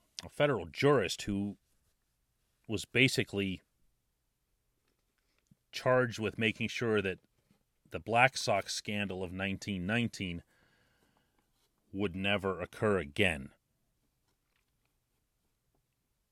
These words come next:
This portion of Daily Shot is always brought to you by our friends at the Greater Pittsburgh Community Food Bank.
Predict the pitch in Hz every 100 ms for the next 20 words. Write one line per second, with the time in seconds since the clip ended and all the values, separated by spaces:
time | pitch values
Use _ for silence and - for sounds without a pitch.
0 | _ _ _ _ _ - 139 - 147 143
1 | - 107 101 110 107 98 113 101 95 92
2 | 101 95 87 98 95 101 90 92 87 -
3 | 104 87 87 85 98 90 - 101 - 92
4 | - 98 98 90 82 - 117 98 95 87
5 | -